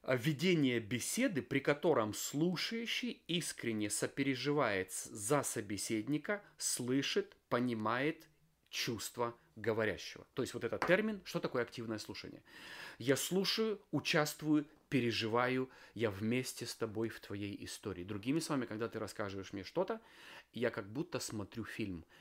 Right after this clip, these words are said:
Я чувствую, я, о, оно, а, да, я задаю вопросы. То есть,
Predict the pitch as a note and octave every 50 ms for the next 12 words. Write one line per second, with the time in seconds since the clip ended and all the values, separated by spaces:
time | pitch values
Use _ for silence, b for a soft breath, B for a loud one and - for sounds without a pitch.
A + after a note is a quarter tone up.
0 | B B - A2+ G#2 - - C3+ B2 - - - G#2 G2+ G#2 G#2+ B B B B
1 | B B B B B B B B B _ _ _ - C3 B2+ A2+ G#2+ A#2+ B2 B2+
2 | A#2+ - - B2+ A#2+ A2+ A2 C3 A#2+ - - B2 A#2+ B2 A#2 - _ - - G2+
3 | A2+ A2 A#2+ A#2+ A#2+ A#2+ B2 - - A#2+ - - - C#3 B